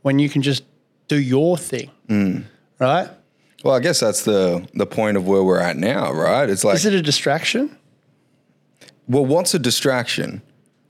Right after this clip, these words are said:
Speaker 2: Like, are, are you
Speaker 1: Yeah.
Speaker 2: being distracted from your pain? Are you, is that what you're trying to get away from?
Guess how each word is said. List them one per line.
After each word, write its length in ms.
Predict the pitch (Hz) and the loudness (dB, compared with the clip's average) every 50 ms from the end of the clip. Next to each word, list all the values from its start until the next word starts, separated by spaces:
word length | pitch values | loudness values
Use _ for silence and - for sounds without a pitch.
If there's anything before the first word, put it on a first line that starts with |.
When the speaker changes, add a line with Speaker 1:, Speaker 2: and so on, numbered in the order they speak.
| _ _ - | _ _ -2
Speaker 2:
Like, 200 | 90 113 117 104 | 0 2 2 2
are, 40 | 117 | 2
are 200 | 120 117 92 117 | 2 2 2 2
you 160 | 113 113 117 | 2 2 2
Speaker 1:
Yeah. 60 | 143 139 | 2 2
Speaker 2:
being 240 | 147 151 147 143 131 | 2 4 4 4 2
distracted 720 | 120 123 117 - - - 117 110 113 113 - - 127 117 110 | 2 2 0 0 0 0 0 0 0 -2 -2 -2 -2 0 0
from 560 | - - 113 104 104 101 98 98 - 98 82 90 | 0 2 2 2 2 2 2 0 -2 -4 -4 0
your 680 | 104 104 104 104 101 101 101 98 98 95 95 90 - - _ _ _ - | 2 2 4 4 4 2 2 2 2 2 0 -2 -4 -8 _ _ _ -6
pain? 520 | - 110 104 101 101 101 101 107 117 117 | -4 -2 -2 0 0 0 2 2 2 2
Are 100 | 98 104 | 2 2
you, 140 | 107 107 98 | 2 2 2
is 140 | 107 104 104 | 0 0 2
that 120 | 110 107 | 2 2
what 140 | 101 104 104 | 2 2 2
you're 80 | 101 | 0
trying 220 | 98 - 113 104 104 | 0 0 0 0 0
to 40 | 101 | 0
get 140 | 104 101 | 2 4
away 180 | 101 101 101 98 | 4 4 4 2
from? 240 | 92 107 98 104 | 2 0 0 -2